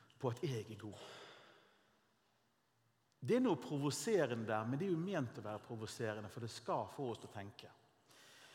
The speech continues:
Jordeieren er god på en måte som ikke passer inn i vår forestilling om fortjent eller ufortjent. Og derfor tror jeg det vi alle sammen kjenner på at han er urettferdig.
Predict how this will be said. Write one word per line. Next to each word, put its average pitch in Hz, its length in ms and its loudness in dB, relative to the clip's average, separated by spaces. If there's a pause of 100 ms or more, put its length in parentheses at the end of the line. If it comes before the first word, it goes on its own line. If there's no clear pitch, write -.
(300)
Jordeieren 214 960 6 (100)
er 160 240 6
god 156 300 4 (260)
på 147 140 -2
en 143 100 4
måte 147 400 4
som 147 160 0 (160)
ikke 202 380 2
passer 139 420 -2
inn 131 220 4 (100)
i 135 80 0
vår 147 320 4
forestilling 120 960 2
om 113 100 -4
fortjent 156 840 -2 (480)
eller 110 320 -6
ufortjent. - 720 -8 (580)
Og 127 80 -4
derfor 131 640 0
tror 135 300 -2
jeg 113 80 0
det 107 100 -2
vi 123 160 0
alle 123 240 0
sammen 117 400 -4
kjenner 117 400 -4
på 110 140 -10
at - 100 -14
han 104 140 -8
er - 100 -16
urettferdig. 110 720 -6